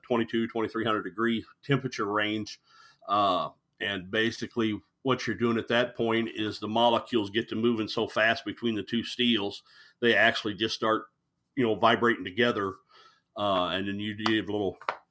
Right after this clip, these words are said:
little press on there with, on the forging press, and it just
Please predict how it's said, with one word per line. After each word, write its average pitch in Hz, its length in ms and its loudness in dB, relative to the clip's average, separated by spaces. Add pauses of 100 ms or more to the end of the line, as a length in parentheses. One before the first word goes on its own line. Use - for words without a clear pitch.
(120)
little 127 140 2
press 143 340 6
on 110 160 4
there 110 140 4
with, 107 180 -2
on 110 200 -2
the 98 80 -4
forging 117 400 0
press, 107 320 0
and 107 100 -2
it 101 80 -4
just 107 280 -4